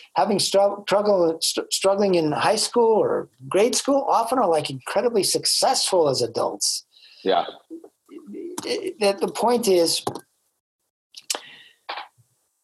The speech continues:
Speaker 1: this idea that you don't outgrow it really was an effort to expand the market.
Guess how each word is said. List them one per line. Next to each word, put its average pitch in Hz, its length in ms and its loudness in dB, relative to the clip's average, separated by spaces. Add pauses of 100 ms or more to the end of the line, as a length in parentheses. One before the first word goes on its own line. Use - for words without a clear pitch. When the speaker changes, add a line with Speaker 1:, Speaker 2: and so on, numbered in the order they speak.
Speaker 1:
this 190 220 0
idea 220 400 2
that 214 220 0
you 190 120 2
don't 196 320 0 (100)
outgrow 165 520 2
it 165 120 -4
really 180 280 4
was 160 280 2 (300)
an 156 180 0
effort 170 360 0
to 160 100 2
expand 170 560 0
the 175 60 0
market. 123 760 -4